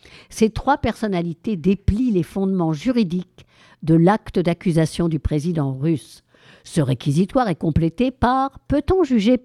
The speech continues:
Poutine ? » point d'interrogation. C'est paru chez Albin Michel,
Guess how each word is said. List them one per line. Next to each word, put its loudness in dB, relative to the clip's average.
Poutine ? » 0
point -2
d'interrogation. -2
C'est -4
paru -2
chez -6
Albin 0
Michel, 0